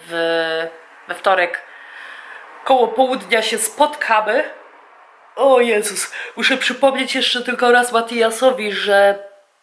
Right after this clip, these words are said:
żeby pamiętał, e, o tym, żeby się we wtorek zająć Milanem,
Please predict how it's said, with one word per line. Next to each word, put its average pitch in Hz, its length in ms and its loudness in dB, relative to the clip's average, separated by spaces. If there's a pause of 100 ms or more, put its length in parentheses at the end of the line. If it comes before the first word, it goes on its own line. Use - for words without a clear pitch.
(1400)
żeby 180 280 -2
pamiętał, 180 840 -2
e, 170 380 -2
o 180 80 -4
tym, 185 200 -12
żeby 175 200 -8
się - 160 0 (260)
we 262 100 -2
wtorek 233 380 -2
zająć 208 440 -2
Milanem, 202 440 -4